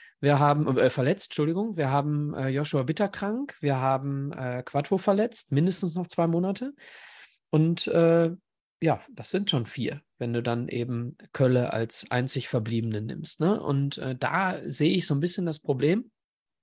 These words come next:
Was noch dazu kommt, ist, dass Kölle mit Sicherheit auf der linken Seite auch jetzt einen sehr, sehr ungewohnten Kon-, äh, äh, ähm, wie, wie sagt man, äh, Spielpartner hatte mit, mit Ajani, ne?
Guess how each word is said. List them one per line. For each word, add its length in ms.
Was 180
noch 120
dazu 320
kommt, 280
ist, 340
dass 440
Kölle 320
mit 200
Sicherheit 480
auf 100
der 100
linken 260
Seite 380
auch 120
jetzt 220
einen 100
sehr, 260
sehr 160
ungewohnten 580
Kon-, 480
äh, 380
äh, 280
ähm, 420
wie, 200
wie 80
sagt 240
man, 140
äh, 200
Spielpartner 760
hatte 360
mit, 280
mit 160
Ajani, 580
ne? 320